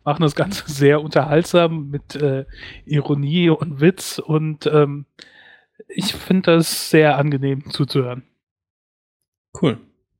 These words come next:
Speaker 2: Werde ich mir mal abonnieren.
Speaker 1: Ja, wollte ich an der Stelle mal empfehlen. Und okay, es ist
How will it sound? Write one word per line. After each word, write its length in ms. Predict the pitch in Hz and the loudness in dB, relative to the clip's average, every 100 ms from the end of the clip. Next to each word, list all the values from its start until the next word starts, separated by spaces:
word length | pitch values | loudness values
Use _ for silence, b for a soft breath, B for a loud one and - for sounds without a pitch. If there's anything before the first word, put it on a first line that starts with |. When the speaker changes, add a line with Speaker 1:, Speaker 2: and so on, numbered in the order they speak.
| _ | _
Speaker 2:
Werde 220 | - 123 | -6 -4
ich 120 | 123 151 | -2 -2
mir 80 | |
mal 140 | 143 120 | 0 0
abonnieren. 480 | 131 127 117 113 - _ _ - | 0 0 -2 -6 -12 _ _ 0
Speaker 1:
Ja, 100 | - - - - - B B B B | 0 2 -8 -12 -16 B B B B
wollte 160 | 139 - | -10 -6
ich 60 | |
an 80 | 135 | -4
der 120 | 127 | -6
Stelle 300 | - 139 127 | -4 -4 -4
mal 320 | 131 120 123 - _ | -6 -8 -10 -12 _
empfehlen. 540 | - 156 - 147 123 131 - B B | -12 -4 2 2 2 -10 -20 B B
Und 320 | B 151 156 - | B 2 0 -2
okay, 360 | 170 165 156 127 | 0 2 2 0
es 140 | 170 156 | 2 4
ist 320 | 156 - | 4 2